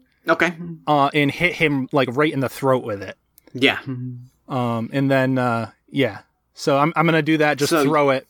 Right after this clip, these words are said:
Speaker 2: and then the sword is gonna come out, uh,
Speaker 1: Okay.
Speaker 2: as to finally face down Goria now that it's just him and I.
Speaker 1: So yeah, you, you, you smash the dude's throat, and he kinda just collapses down, and he's gasping and wheezing. And
Speaker 2: Oof.
Speaker 1: Goria sees that,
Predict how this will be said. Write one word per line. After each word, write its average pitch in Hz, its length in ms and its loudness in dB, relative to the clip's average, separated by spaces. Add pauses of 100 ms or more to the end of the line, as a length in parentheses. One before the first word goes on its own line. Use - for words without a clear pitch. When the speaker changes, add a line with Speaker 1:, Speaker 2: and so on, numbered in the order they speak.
(120)
Speaker 2:
and 160 140 2
then 160 360 0
the 151 180 -2
sword 175 360 0
is 131 120 0
gonna 127 200 2
come 131 220 0
out, 110 240 -4 (800)
uh, 139 120 -2
Speaker 1:
Okay. 113 260 -2 (160)
Speaker 2:
as 127 200 2
to - 140 -2
finally 131 520 2
face 123 300 0
down 117 220 0
Goria 117 320 2
now 123 180 4
that 117 100 0
it's 117 120 -6
just - 260 0
him 123 140 0
and 110 100 -2
I. 101 240 -6 (340)
Speaker 1:
So 139 300 2
yeah, 131 360 2
you, 131 220 0
you, 127 220 0
you 120 200 0
smash 151 500 -2
the 156 100 -2
dude's 139 380 0 (100)
throat, 117 500 -2 (140)
and 110 120 -8
he 110 80 -10
kinda 113 200 0
just 110 220 -8
collapses 127 640 2
down, 107 420 0
and 117 120 -6
he's 120 200 -6
gasping 135 600 0
and 127 180 -4
wheezing. 113 560 -4 (840)
And 131 220 -2
Speaker 2:
Oof. 120 60 0
Speaker 1:
Goria 151 580 4
sees 165 440 0
that, 139 360 2